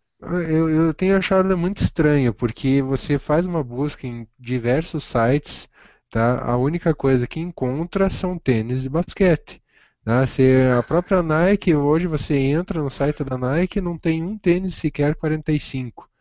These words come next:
As lojas, é, as mais famosas, você, da mesma forma, entra, não tem um tênis quarenta e cinco. Sei lá, eu não, não, não tenho uma explicação no,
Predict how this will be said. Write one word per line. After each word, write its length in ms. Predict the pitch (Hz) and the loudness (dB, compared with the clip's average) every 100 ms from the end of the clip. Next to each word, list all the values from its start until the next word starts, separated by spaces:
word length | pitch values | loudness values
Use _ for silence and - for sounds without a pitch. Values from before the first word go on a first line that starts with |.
| _ _ _ | _ _ _
As 220 | 117 120 | 0 0
lojas, 560 | 117 139 151 127 110 120 | 2 2 2 2 -2 -2
é, 340 | 113 113 113 | 0 2 2
as 380 | 110 107 113 107 | 2 2 0 0
mais 240 | 120 139 | 0 0
famosas, 560 | 139 120 117 135 139 117 | -2 -2 0 4 4 2
você, 220 | - 123 | 2 0
da 220 | 123 123 | 0 -4
mesma 300 | 120 135 147 | 0 0 0
forma, 440 | - 139 135 131 123 | 0 2 2 2 0
entra, 380 | 131 151 - | 0 -4 -6
não 180 | 143 135 | -6 -8
tem 220 | 127 139 | -4 -4
um 120 | 160 170 | -4 -2
tênis 300 | 156 147 - | -2 -2 -2
quarenta 360 | 139 131 - | -2 -2 -2
e 80 | 127 | -4
cinco. 440 | - 117 107 - _ _ _ | -4 -10 -14 -16 _ _ _
Sei 220 | - 269 | 4 6
lá, 200 | 269 247 | 8 6
eu 80 | 139 | 4
não, 200 | 131 170 | 0 -4
não, 260 | 170 170 175 | -4 -4 -6
não 360 | 175 170 175 | -8 -8 -10
tenho 220 | - 196 | -2 0
uma 100 | 262 | 2
explicação 680 | 220 - - 127 - 113 104 | -2 -2 -2 -2 0 -2 -2
no, 400 | 104 110 117 113 | -6 -10 -10 -12